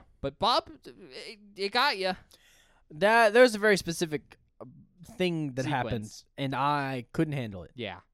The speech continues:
Speaker 1: I think that's the goriest the film gets, and we'll talk about that one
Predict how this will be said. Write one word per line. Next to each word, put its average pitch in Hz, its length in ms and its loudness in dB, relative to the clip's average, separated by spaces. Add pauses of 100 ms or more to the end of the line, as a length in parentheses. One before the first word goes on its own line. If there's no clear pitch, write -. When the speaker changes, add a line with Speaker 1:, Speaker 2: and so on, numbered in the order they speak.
(120)
Speaker 1:
I 160 140 -6
think 220 160 -8
that's 208 180 -4
the 151 120 -6
goriest 131 500 -6
the 113 60 -20
film 110 260 -12
gets, 98 400 -12
and 104 100 -14
we'll 127 80 -10
talk 127 240 -8
about 113 200 -12
that 104 140 -10
one 101 200 -14